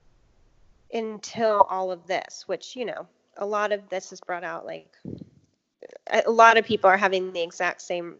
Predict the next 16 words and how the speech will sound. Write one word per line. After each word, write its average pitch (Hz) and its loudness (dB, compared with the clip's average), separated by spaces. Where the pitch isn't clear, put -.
reaction 180 -6
that 170 -4
I 196 0
am, 165 -4
where 165 -8
it's - -14
like, 165 -8
uh, - -8
it's - 4
almost 339 -2
like 226 -10
you're 220 -10
so 220 -6
used 214 -12
to 185 -12
it, 175 -10